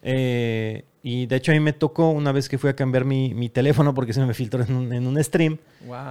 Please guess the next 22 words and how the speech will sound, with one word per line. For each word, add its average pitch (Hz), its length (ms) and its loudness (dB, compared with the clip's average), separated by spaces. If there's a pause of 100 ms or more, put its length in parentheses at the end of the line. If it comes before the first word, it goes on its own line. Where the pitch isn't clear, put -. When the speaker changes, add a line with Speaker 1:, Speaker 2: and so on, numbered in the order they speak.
Speaker 1:
Ahí 127 140 2
me 143 100 2
dijeron, 147 340 -2
"Ah, 208 140 2
¿no 165 300 -2
quieres 170 240 -2
salir 160 220 -2
en 160 60 -4
la 160 80 -2
sección 139 280 -6
amarilla?". 151 360 -4
Le 131 60 -4
digo, 120 160 -4
"Ah, 131 80 0
entonces 151 260 -2
aquí 131 180 -6
es 131 40 -4
donde 147 200 -4
lo 110 100 -4
tengo 127 180 -6
que 127 140 -8
quitar". 123 500 -4